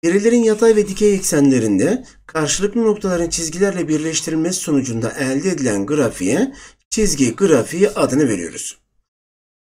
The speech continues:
Çizgi grafiği veriler arasındaki artış ve azalışları göstermekte kullanılan en uygun grafik çeşididir diye de bilgimizi vermiş gençler. İlk etkinimiz ve ilk alıştırmayla gençler dersimize devam edelim.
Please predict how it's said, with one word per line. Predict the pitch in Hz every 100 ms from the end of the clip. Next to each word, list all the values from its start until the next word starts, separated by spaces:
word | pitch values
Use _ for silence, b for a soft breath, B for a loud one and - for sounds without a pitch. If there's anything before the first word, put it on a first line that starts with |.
| _ -
Çizgi | 165 165 247
grafiği | 233 214 208 233 196
veriler | 196 208
arasındaki | 202 180 175 156 196
artış | 165 165 185 196 -
ve | 190
azalışları | 165 156 160 147 - 110
göstermekte | 120 156 156 170 143 123 - 107
kullanılan | - 170 165 160 185 233 B B B -
en | 220 214
uygun | 147 131 127 190
grafik | 190 160 127 113 -
çeşididir | - 165 - 127 107 98 92
diye | 117 101
de | 113 208 269 B B -
bilgimizi | 208 151 113 123 185
vermiş | 143 107 95 -
gençler. | 95 82 - - - _ - _ _ _ _ _ _ _ _ _ _
İlk | 254 254
etkinimiz | 220 208 196 180 190
ve | 208
ilk | 214 202
alıştırmayla | 175 156 - 147 120 110
gençler | 110 110 117 208 -
dersimize | 185 123 - 113 170 143
devam | 113 98
edelim. | 90 87 85 147 277 -